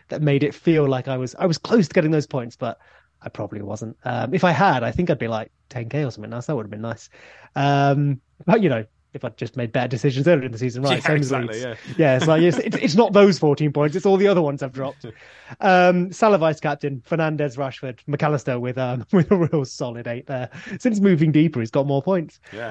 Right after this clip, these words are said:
Speaker 1: Uh, Matoma with five, obviously the assist there. I mean, he probably did deserve that, right? He, you know, I think he could have scored if anything. Uh, Tony, and then Captain Haaland, uh, as yourself and Rich said there, right? You know, much for muchness. Benches, Kepa, Shaw, Botman, and Greenwood.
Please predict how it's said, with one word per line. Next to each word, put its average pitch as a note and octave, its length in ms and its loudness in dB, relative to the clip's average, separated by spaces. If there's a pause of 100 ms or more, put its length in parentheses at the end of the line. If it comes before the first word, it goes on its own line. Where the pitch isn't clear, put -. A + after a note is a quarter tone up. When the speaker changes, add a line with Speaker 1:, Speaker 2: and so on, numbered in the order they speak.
Speaker 1:
Uh, E3 320 4
Matoma F#3 680 4
with D#3 220 2
five, C3 460 -2
obviously C3 280 -8
the B2+ 60 -6
assist B2 340 -4
there. C#3 100 -2
I C#3 60 0
mean, D#3+ 120 2
he D#3+ 80 4
probably C3+ 200 0
did C3 140 -6
deserve A2+ 320 -10
that, B2+ 140 -6
right? A#2+ 160 -6
He, A#2+ 200 -8
you C#3 80 -4
know, A2 120 -4
I G#2+ 80 -6
think - 140 -12
he A#2 200 -10
could - 100 -2
have A#2 80 -4
scored C3 380 0
if G#2 80 -4
anything. A#2+ 420 -6 (520)
Uh, D#3 180 0
Tony, D#3 500 4
and D#3 120 0
then C3+ 100 0
Captain B2 300 -4
Haaland, A#2 400 -4 (180)
uh, A#2 220 -4
as A#2 400 -6 (240)
yourself A#2+ 320 -6
and A2 100 -10
Rich - 160 -12
said A#2 180 -10
there, A2+ 160 -6
right? A2+ 160 -6
You C3 80 -12
know, A2+ 120 -8 (100)
much - 160 -12
for B2+ 100 -10
muchness. A2+ 440 -12
Benches, D#3 340 0
Kepa, C#3 280 -2
Shaw, B2 340 -4
Botman, D#3 420 -4
and B2 240 -10
Greenwood. A#3 380 0